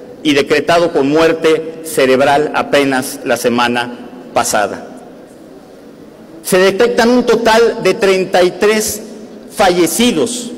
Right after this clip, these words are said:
por esta brutal represión durante estos actos de protesta en contra de Evo Morales y veintiún días paralizado el país.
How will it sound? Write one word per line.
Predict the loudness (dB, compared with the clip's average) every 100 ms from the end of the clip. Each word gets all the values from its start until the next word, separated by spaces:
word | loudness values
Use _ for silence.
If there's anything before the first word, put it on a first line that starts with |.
| 0
por | 2
esta | 2 2 0
brutal | 2 -2 0 2 2
represión | 0 0 0 0 0 0 -2 -12 -16 -18 -20 -20 -8
durante | 0 2 2 0
estos | 0 2 2 2 -4 -10 -14 -16 -4
actos | -2 0 0 0
de |
protesta | 2 0 2 0 0
en | -2
contra | 0 0 2 0 0 -4 -14 -8
de | 0 2
Evo | 4 2
Morales | 2 2 2 0 -6 -10 -12 -14 -18 -20 -20 -20 -6
y | -2
veintiún | 0 0 2 2 2
días | 2 2
paralizado | 2 2 2 2 2 2 4 2
el | 2
país. | 2 0 0 -6 -12